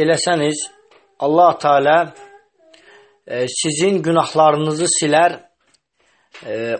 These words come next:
o əməllə və həmçinin o əməlin vasitəsi ilə sizin dərəcələrinizi qaldırar." Qalu, "Bələ ya Rasulallah."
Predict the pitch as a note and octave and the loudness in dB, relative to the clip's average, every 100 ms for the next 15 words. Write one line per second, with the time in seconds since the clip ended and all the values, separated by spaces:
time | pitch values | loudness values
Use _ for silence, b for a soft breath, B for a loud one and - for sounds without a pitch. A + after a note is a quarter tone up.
0 | - D#3+ C#3+ C#3+ D3+ D3 C#3 D3+ E3+ - | 0 0 2 0 0 0 0 0 -2 -8
1 | _ - C#3+ C3+ F3+ E3+ - D#3 F3 - | _ -8 -4 -2 -4 -4 -4 -2 -4 -2
2 | D#3+ C#3+ C#3+ D3 D#3+ C#3+ C#3 - B2+ - | -2 -2 -2 -2 0 -2 -2 -2 -6 -4
3 | D#3 C#3 C3+ D3 D#3+ b b b - - | -4 -2 -2 -4 -8 b b b -14 -10
4 | C#3+ B2+ C#3+ D#3 C3+ C3 B2 A#2 A#2+ A#2 | -8 -6 -4 -4 -2 0 0 -2 -4 -4
5 | A2+ A2 A2+ G2+ A2+ A2 G#2 F#2+ F2 F2 | -6 -8 -12 -10 -10 -8 -6 -6 -8 -12
6 | D#2+ - _ _ _ b b b b - | -14 -18 _ _ _ b b b b 0
7 | A#3+ C4 A#3+ A3+ E3 F#3+ C4 B3 F#3+ D#3+ | 2 4 2 -2 -2 -2 0 0 0 -2
8 | C#3 B2+ C#3+ B2 A2 G#2 G2+ | -4 -10 -14 -12 -10 -10 -12